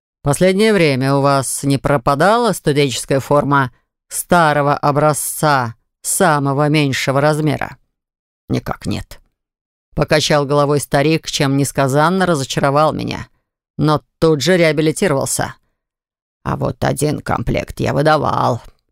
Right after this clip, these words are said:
курсанту первого курса, Лиару Рамбовскому. Он, как всегда, что-то сделал со своей формой, а новой у меня нет, не привезли еще. Завоз будет только после Нового года. Вот и выдал старую на смену хоть что-то. Не ходить же парню голым".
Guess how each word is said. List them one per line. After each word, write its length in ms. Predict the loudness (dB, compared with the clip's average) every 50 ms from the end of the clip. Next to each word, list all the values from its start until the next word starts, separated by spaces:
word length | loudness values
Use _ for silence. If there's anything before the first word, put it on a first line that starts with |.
| _ _
курсанту 560 | -8 -6 -4 -2 -2 -2 -2 -2 -4 -6 -6
первого 320 | -4 -2 -2 0 -2 -4 -4
курса, 480 | -4 -4 -4 -4 -4 -6 -6 -8 -10 -14 _ _ _ _ _ _ _ -2
Лиару 420 | 0 0 2 0 0 -2 -4 -2
Рамбовскому. 720 | 0 0 0 0 0 -2 -6 -8 -10 -10 -8 -8 -8 -10 -10 -14 -10 -6
Он, 160 | -4 -2 -2
как 160 | 0 -2 -4 -4
всегда, 320 | -6 -8 -4 -2 -2 -2
что-то 400 | -4 -4 -6 -8 -6 -4 -4 -4
сделал 280 | -4 -2 -4 -4 -2 -2
со 140 | -2 -4
своей 240 | -2 -2 -2 -2 -4
формой, 400 | -4 -4 -6 -4 -2 -2 -2 -2
а 60 | -2
новой 300 | 0 0 -2 0 0 -2
у 20 | -2
меня 200 | -2 -2 -4 -4
нет, 280 | -4 -4 -6 -6 -8 -10 _
не 120 | -6 -4 -2
привезли 440 | -2 -2 -2 -2 -2 -4 -6 -6 -4
еще. 320 | -4 -4 -4 -4 -6 -8 -10 _ _ _ _ _ _ _ -4
Завоз 540 | -2 0 0 -2 -2 -2 -2 -2 -2 -2 -4
будет 320 | -4 -6 -6 -6 -6 -6
только 300 | -4 -6 -6 -6 -10 -8
после 300 | -6 -6 -4 -2 -2 -2
Нового 320 | -2 -2 -2 -4 -4 -4
года. 320 | -4 -4 -6 -6 -6 -10 -14 -18 _ _ _ _ _ -6
Вот 220 | -4 -4 -2 -2
и 60 | 0
выдал 280 | 0 0 0 0 0 -2
старую 520 | -2 -4 -4 -2 -2 0 0 0 -2 -2 -6 _ _ _ -4
на 140 | -4 -2 -2
смену 360 | -4 -4 -2 -2 0 0 0
хоть 200 | 0 -2 -2 -4
что-то. 440 | -4 -6 -6 -8 -6 -4 -4 -4 -6 -8 _ _ _ _ -6
Не 80 | -4
ходить 320 | -4 -2 -2 -4 -4 -2 -2
же 120 | -2 -2
парню 360 | -2 0 -2 0 0 -2 -2
голым". 360 | -2 0 0 0 -2 -4 -8